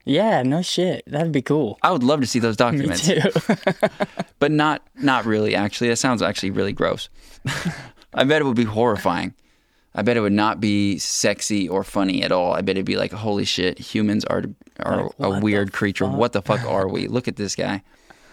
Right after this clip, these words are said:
Speaker 2: This poor, sad John.
Speaker 1: John. Did he, was he aware of all this? Or is that
Speaker 2: No,
Speaker 1: or were the
Speaker 2: unaware,
Speaker 1: Johns
Speaker 2: unaware.
Speaker 1: aware?
Speaker 2: This is part of M K Ultra.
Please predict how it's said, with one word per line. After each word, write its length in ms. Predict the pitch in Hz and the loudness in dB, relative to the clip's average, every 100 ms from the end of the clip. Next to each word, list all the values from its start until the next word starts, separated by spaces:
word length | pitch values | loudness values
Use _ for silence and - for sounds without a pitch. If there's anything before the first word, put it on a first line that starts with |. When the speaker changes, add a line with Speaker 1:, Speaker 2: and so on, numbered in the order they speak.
| - - - _ _ _ - | -20 -20 -20 _ _ _ -4
Speaker 2:
This 200 | 107 98 | -4 -2
poor, 300 | - 107 98 | 0 0 2
sad 460 | - 92 92 92 92 - _ _ _ _ _ _ _ - | 0 0 0 0 -2 -10 _ _ _ _ _ _ _ -8
John. 420 | - 95 92 92 - _ 127 | -2 0 0 -2 -6 _ -4
Speaker 1:
John. 640 | 117 120 104 107 104 113 - - - - _ _ - - _ _ - _ - - - - - - - - - | -2 0 0 -2 -2 -2 -6 -18 -18 -18 _ _ -20 -20 _ _ -20 _ -20 -20 -20 -20 -20 -20 -20 -20 -4
Did 140 | - 120 | -2 0
he, 120 | 123 | 0
was 200 | 120 113 | 0 0
he 100 | 113 | 0
aware 440 | 104 101 98 127 | 0 0 2 2
of 120 | 156 160 | 2 2
all 160 | 160 | 2
this? 360 | 180 190 - - _ _ _ _ _ - | 0 -4 -8 -16 _ _ _ _ _ -2
Or 80 | |
is 120 | 123 110 | 0 2
that 180 | 101 - | 0 2
Speaker 2:
No, 340 | 123 165 98 117 | 2 4 0 -2
Speaker 1:
or 140 | 135 123 | 0 2
were 220 | 113 143 | 2 2
the 60 | 143 | 4
Speaker 2:
unaware, 200 | 127 117 | 2 2
Speaker 1:
Johns 340 | 127 117 113 | 2 2 2
Speaker 2:
unaware. 260 | 123 107 101 | 2 4 2
Speaker 1:
aware? 140 | 78 - | 0 0
Speaker 2:
This 200 | 143 165 | 0 0
is 100 | - | -2
part 340 | 117 110 - | 0 0 0
of 320 | 104 95 - - | 0 -2 -4 -8
M 160 | - 98 | -2 0
K 180 | 101 87 | 0 0
Ultra. 440 | 85 - - - | -2 -4 -6 -6